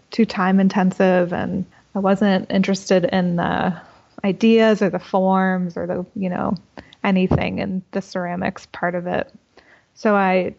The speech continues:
did a post-baccalaureate year at University of Florida and kinda just, like, tried to figure out my work again and wh-, if I wanted to continue doing this, like, in a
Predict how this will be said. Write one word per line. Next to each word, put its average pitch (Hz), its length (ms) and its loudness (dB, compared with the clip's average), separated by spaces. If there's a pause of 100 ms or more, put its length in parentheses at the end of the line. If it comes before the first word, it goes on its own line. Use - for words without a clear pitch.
(100)
did 220 180 2
a 180 200 2 (320)
post-baccalaureate 202 1000 -2
year 262 240 4
at 240 120 2
University 190 600 -2
of 180 80 -4
Florida 185 400 -2
and 180 240 -2
kinda 190 240 -6
just, - 240 -6
like, 185 260 -4 (500)
tried 285 160 2
to 277 120 2
figure 208 320 0
out 196 240 0 (140)
my 196 180 0
work 180 260 0
again 185 400 0
and 180 300 -4 (640)
wh-, 202 280 2
if 214 220 0
I 196 220 4
wanted 185 500 -2
to 214 140 -2
continue 233 520 0
doing 240 300 2
this, 247 260 2
like, 226 180 -4
in 214 140 -2
a 208 320 0